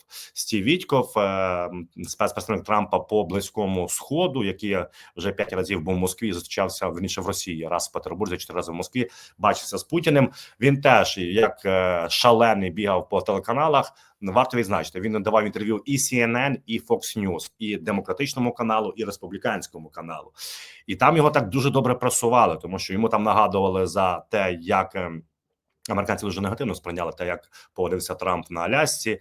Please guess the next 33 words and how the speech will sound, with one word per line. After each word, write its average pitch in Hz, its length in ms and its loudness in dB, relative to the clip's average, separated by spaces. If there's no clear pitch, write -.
А 92 160 2
також, 104 600 4
е, 87 180 -2
йому 101 220 -2
нагадали 101 360 2
там 95 220 0
про 107 160 4
припинення 98 580 0
вогню, 92 380 -2
тому 90 220 -8
що - 140 -8
ви 98 80 -4
ж 92 120 -8
активно 92 360 -2
лобіювали 95 520 0
припинення 95 420 -6
вогню. 104 240 -4
І 82 60 -6
зараз 92 220 -6
це - 100 -20
кажуть 92 280 -6
європейці 95 560 -4
і 92 320 -6
Володимир 104 300 4
Зеленський, 107 340 0
що 92 140 -6
спочатку 104 280 -4
треба 92 200 0
припинити 98 440 -2
вогонь 113 420 0
і 113 100 -2
по 113 140 -2
лінії 98 440 0